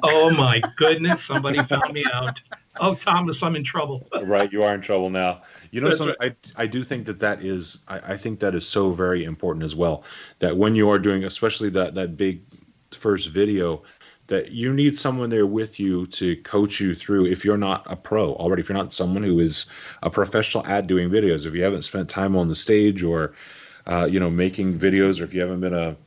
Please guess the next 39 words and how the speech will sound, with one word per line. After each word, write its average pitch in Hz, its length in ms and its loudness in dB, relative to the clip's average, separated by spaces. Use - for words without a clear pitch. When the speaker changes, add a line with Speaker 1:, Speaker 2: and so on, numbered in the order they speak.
Speaker 2:
uh, 80 40 -10
an 82 300 -4
actor, 95 520 0
an 87 80 2
actress, 101 580 0
or, 90 260 2
uh, 85 220 2
someone 98 300 -4
who 95 240 -4
is 85 140 -2
a 78 300 -4
reporter, 123 640 0
I - 80 -4
think 107 240 -6
having 107 440 0
someone 101 420 0
give 98 220 0
you 101 140 -4
some - 220 -6
input, 98 500 2
especially 139 640 0
not 143 280 0
just 147 340 0
on 107 80 -4
all 101 120 0
the 90 80 -2
technical - 460 -6
parts, 82 380 -6
but 107 220 0
also 120 320 -2
bringing 117 260 -2
out 113 140 -4
the - 40 -12
people's 110 300 -12
personality 104 840 -6
makes 98 220 -10
a 101 60 -4
huge 113 300 -10
difference. 110 240 -8